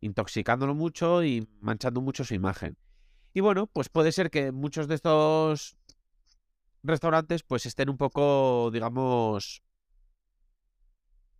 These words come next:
alineados o convencidos por, por, por estos discursos que encuentran en la prensa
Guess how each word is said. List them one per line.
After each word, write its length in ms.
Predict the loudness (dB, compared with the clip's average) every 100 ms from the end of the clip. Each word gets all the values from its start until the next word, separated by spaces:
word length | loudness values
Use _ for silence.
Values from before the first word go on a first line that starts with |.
| _ _ _ _ _ -2
alineados 800 | 0 2 2 4 4 2 2 -2
o 100 | -2
convencidos 600 | -2 -2 0 2 0 2
por, 480 | 2 4 2 0 -2
por, 220 | -2 0
por 200 | 0 -2
estos 260 | 0 -4
discursos 460 | -6 -8 -6 -6 -4
que 260 | -2 0 -2
encuentran 380 | -4 -4 0
en 60 | 0
la 80 | 0
prensa 440 | 0 0 -2 -6